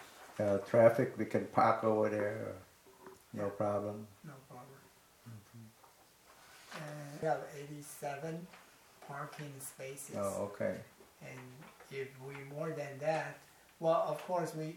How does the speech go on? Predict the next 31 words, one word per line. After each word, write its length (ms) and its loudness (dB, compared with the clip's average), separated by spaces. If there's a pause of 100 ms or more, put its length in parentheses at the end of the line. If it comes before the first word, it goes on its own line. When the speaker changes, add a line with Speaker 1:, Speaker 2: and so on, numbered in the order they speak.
(120)
Speaker 1:
encourage 640 -4
people 300 -8
to 160 -10 (140)
carpool. 480 -6
Speaker 2:
Carpool. 680 -4 (120)
Speaker 1:
Yeah. 100 -10 (1040)
And 240 -12
then, 300 -8
uh, 220 -8 (300)
we 80 -6
need 140 -10
more 200 -6
from, 340 -2 (480)
from 140 -10 (120)
Grum. 180 -12 (1400)
Speaker 2:
Across 400 8
the 80 0
street, 380 0
you 100 -2
can 140 -4
park 320 0
in 80 -2
the 180 -2
alley 340 2
and, 240 -12 (260)
and 80 -14 (120)
those 260 -14
kind 160 -8
of 80 -14
things. 280 -8
Speaker 1:
Mm-hmm. 300 -4